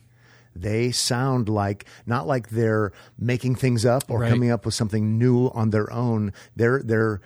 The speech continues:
Speaker 1: coloring with the li-, coloring within the lines
Speaker 2: Sure.
Speaker 1: of the rabbinical tradition,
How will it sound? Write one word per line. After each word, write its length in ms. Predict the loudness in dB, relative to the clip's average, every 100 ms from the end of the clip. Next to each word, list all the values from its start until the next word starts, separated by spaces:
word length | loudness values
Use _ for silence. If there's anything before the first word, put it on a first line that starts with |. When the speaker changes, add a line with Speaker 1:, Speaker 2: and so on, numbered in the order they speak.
| -6
Speaker 1:
coloring 360 | -2 0 0
with 200 | 0 0
the 100 | 0
li-, 380 | 0 0 0 -2 -4 _
coloring 540 | -8 -4 -2 -2 -2 -2
within 300 | -2 0 2
the 160 | 0 0
lines 400 | 0 0 0 -4 -4
Speaker 2:
Sure. 320 | -2 -4 -6 -4
Speaker 1:
of 320 | -2 -2 -2
the 240 | -4 -4 -2
rabbinical 440 | -4 -2 -2 -4 -6
tradition, 460 | -4 -4 -4 -8